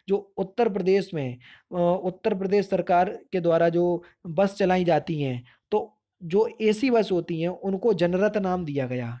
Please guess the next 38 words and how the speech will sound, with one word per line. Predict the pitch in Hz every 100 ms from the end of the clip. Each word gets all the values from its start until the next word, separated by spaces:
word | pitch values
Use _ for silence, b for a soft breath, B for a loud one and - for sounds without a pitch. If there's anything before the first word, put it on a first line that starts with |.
| -
ठीक | 226
है, | 202 135
ध्यान | 143 156
रखना, | 156 175 185
वहाँ | 151
पर | 147
लिखा | 156 143 156
भी | 151
रहता। | 147 147 175 156 _ _ _ _ _ _ -
नेक्स्ट | 165 208 220
क्वेश्चन | - 214 208 214
से | 214
आपका | 190 214
कि | 202
उत्तर | 196 196 - 214
प्रदेश | 190 185 202 196
के | 202
किस | 202 226 220
क्षेत्र | 185 185 185
में | 202
सोयाबीन | 185 190 185 185 190
की | 202
फसल | 175 170 190
मुख्यतः | 170 - 180
उगाई | 165 160 151
जाती | 139 143
है? | 143
देखो, | 180 165 127 B B B B -
सबसे | 202
ज़्यादा | 226 226 220
सोयाबीन | 202 208 208 208
आपको | 185 214
मध्य | 180 175 175
प्रदेश | 180 190 185
में | 190
देखने | 185 180 185
को | 190
मिलेगा, | 180 180 175 170